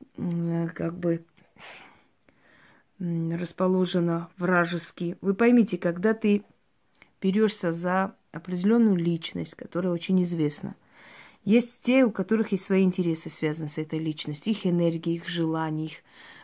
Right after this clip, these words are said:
они связывают с ним очень много своих, э, планов, да? Э, значит, вот и их энергия, их, а, ам, постоянные мысли, это укрепляет этого человека, не даёт ему уйти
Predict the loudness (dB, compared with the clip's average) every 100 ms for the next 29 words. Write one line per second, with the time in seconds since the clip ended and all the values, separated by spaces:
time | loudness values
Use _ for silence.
0 | _ 0 0 0 2 2 4 0 0 2
1 | 2 2 -2 0 0 -2 -8 -4 -2 -2
2 | -6 -6 -4 -6 -8 -14 -18 _ 0 2
3 | 2 -2 -4 -6 -6 -14 -20 -20 _ _
4 | _ _ -12 -10 -6 -4 -6 -4 -4 -2
5 | -4 -6 2 4 6 6 2 -4 -6 -6
6 | -8 -10 -12 -12 -16 -16 _ -14 -10 -10
7 | -8 -10 -12 -14 -18 -20 -20 _ _ -6
8 | -6 2 4 6 6 8 8 8 4 0
9 | -2 -2 -2 -2 0 0 2 2 0 -6
10 | -10 -10 -4 -6 -4 -4 0 2 2 2
11 | -2 -2 -2 -2 -4 -8